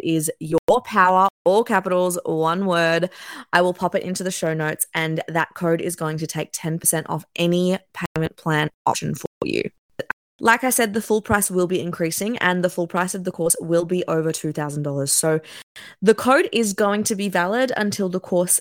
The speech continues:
finishes, but obviously the sooner you use it, the sooner you can use it at the lower price point. So I will pop the link and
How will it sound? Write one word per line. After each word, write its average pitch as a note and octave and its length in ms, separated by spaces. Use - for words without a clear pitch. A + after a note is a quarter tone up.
finishes, A#3 640
but - 200
obviously F#3+ 540
the F#3+ 120
sooner F3+ 300
you F3 140
use E3+ 280
it, A#3+ 200
the F3 120
sooner E3+ 440
you D#3+ 180
can D#3+ 180
use D3+ 180
it D3+ 100
at C3 140
the D3+ 80
lower D3 200
price - 300
point. - 300
So D3+ 200
I F3+ 100
will G3+ 140
pop G3+ 240
the F#3 180
link F3 160
and F3 100